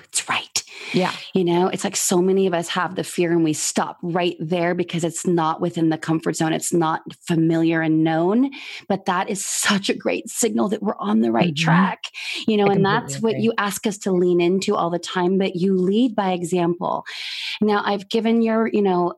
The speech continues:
Speaker 1: upfront bio, um, but I just wanna, like, touch on a couple things because, you know, it takes a certain kind of personality, I E superwoman,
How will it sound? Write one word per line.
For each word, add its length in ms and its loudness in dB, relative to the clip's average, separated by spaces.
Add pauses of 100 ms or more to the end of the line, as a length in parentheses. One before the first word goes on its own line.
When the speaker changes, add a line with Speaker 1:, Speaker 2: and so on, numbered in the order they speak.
Speaker 1:
upfront 380 -4
bio, 680 0
um, 140 0
but 100 0
I 60 0
just 140 -6
wanna, 120 6
like, 160 0
touch 220 -2
on 60 2
a 60 0
couple 220 -4
things 260 0
because, 340 -4 (360)
you 80 4
know, 240 2
it 140 -2
takes 240 -4
a 40 -10
certain 480 0
kind 460 2
of 120 0 (140)
personality, 1160 0
I 280 0
E 240 2
superwoman, 840 0